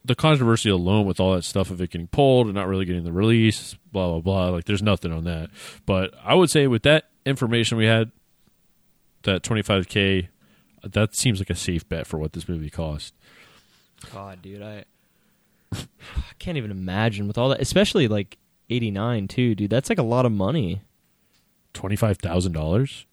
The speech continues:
Speaker 2: Yeah, that's a lot for eighty-nine.
Speaker 1: Dude, to make a movie, that's nothing.
Speaker 2: Oh, well, to make a movie, I don't know. How much
Speaker 1: Movies
Speaker 2: was,
Speaker 1: still
Speaker 2: uh,
Speaker 1: cost
Speaker 2: Friday
Speaker 1: million.
Speaker 2: the thirteenth?
Speaker 1: Um, f-, that was nineteen eighty, and that was still, was that, that was a million, I think.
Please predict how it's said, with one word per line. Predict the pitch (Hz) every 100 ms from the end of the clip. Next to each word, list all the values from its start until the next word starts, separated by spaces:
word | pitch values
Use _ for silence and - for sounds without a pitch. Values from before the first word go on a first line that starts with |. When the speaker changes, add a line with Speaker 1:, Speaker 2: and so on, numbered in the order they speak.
| _ _ _ _
Speaker 2:
Yeah, | - 101 147
that's | 143 -
a |
lot | 120 104 175 123 - -
for | 107
eighty-nine. | 120 104 95 165 262 302 _ _ -
Speaker 1:
Dude, | 92 73 - -
to | 107
make | 107
a | 90
movie, | 82 90 120
that's | 98 -
nothing. | 78 101 - 80 82 _ _ _ - - - - -
Speaker 2:
Oh, | 117
well, | 101
to | -
make | 131 120
a |
movie, | 113 131
I | 208
don't | 262
know. | 156
How | 175
much | 233 226
Speaker 1:
Movies | 170 233 202
Speaker 2:
was, |
Speaker 1:
still | 208 202
Speaker 2:
uh, |
Speaker 1:
cost | 190 120 -
Speaker 2:
Friday | 82
Speaker 1:
million. | 92 147 101
Speaker 2:
the | 101
thirteenth? | 98 - 240 101 - _ _ _ _ _ _ _ _ _
Speaker 1:
Um, | 98 98 95 98 90
f-, | 104
that | 110
was | 156
nineteen | 120 120 - 101
eighty, | 98 113 120 92
and |
that | 95 113
was | 107
still, | - 101 92 90 90 87 _ _ _ _ _
was | 120
that, | 151 - _ _ _ _ _ _ _ _ _ _ _ _ -
that | 143
was | 180
a |
million, | 95 90 131 131
I | 85
think. | 85 90 -